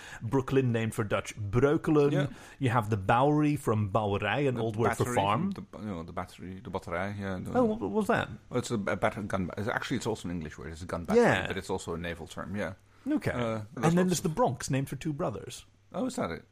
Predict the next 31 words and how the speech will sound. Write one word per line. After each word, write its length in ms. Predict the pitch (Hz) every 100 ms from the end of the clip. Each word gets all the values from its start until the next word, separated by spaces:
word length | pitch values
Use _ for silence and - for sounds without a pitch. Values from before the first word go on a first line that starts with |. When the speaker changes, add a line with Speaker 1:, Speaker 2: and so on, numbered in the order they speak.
| -
Speaker 1:
Yeah, 260 | 226 190 101
I 120 | 98
Speaker 2:
Oh. 40 | 143
Speaker 1:
think 140 | 208
they, 200 | 185 165
they 200 | 147 156
had, 180 | 143 147
like, 120 | 135
a 40 |
brewery 400 | 104 127 139 101
or 60 | -
something. 340 | - 107 107 120
Speaker 2:
Oh, 180 | 285 320
Speaker 1:
The 200 | - -
Bronx 260 | 202 214 -
Speaker 2:
fantastic. 60 |
Speaker 1:
Brothers, 240 | 98 87 92
Speaker 2:
I 20 |
do, 60 | 185
Speaker 1:
yeah. 140 | 143 -
Speaker 2:
I, 220 | 113 -
I 40 |
do 140 | 104 113
like 220 | 90 85
bre-, 200 | 67 -
breweries. 480 | - 73 67 64 - - - - - - 110
Big 140 | 117
fan 120 | - 196
Speaker 1:
So, 100 | 196
Speaker 2:
of 100 |
them. 100 | 185